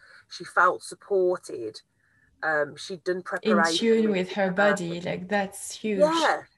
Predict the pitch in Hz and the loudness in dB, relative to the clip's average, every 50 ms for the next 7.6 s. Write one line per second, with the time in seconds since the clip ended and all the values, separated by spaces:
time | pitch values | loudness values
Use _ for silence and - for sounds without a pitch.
0 | _ _ _ _ - - - 226 233 240 233 - 254 233 240 247 202 226 233 208 | _ _ _ _ -20 -2 2 4 4 4 4 2 -2 -2 -2 -2 2 2 2 2
1 | 220 226 214 220 214 - 208 202 202 202 214 196 - - 208 185 - 208 202 208 | 2 0 -2 -2 -2 0 0 0 2 0 -2 -4 -10 -12 -6 -2 -2 -2 -2 -2
2 | 214 202 - 196 202 196 214 202 202 202 196 - 202 190 196 190 - 202 185 180 | -6 -8 -6 -4 -4 0 2 4 4 4 4 2 -2 -6 -6 -2 -2 0 0 0
3 | - - 170 175 165 - _ - - - 175 160 160 - _ - 208 208 208 208 | -2 -6 -8 -8 -8 -12 _ -16 -14 -12 -10 -10 -12 -12 _ -4 -2 -2 -2 -4
4 | 208 202 180 190 180 175 - 196 202 202 202 - - 190 - - - 190 190 190 | -6 -6 -6 -6 -6 -6 -6 -6 -6 -4 -6 -6 -10 -14 -14 -8 -2 0 2 2
5 | 190 190 185 185 190 - - - - - - - - _ _ _ - - 190 175 | 4 4 2 0 0 -4 -12 -20 -20 -20 -20 -20 -20 _ _ _ -12 -8 -8 -6
6 | - 180 165 170 - - 185 165 - - - 214 202 196 196 196 196 190 190 190 | -4 -4 -6 -6 -8 -12 -14 -14 -12 -2 2 4 6 8 8 8 8 8 6 4
7 | 196 196 - - 185 175 - - 165 156 - | 2 -2 -4 -10 -14 -10 -6 -2 0 0 0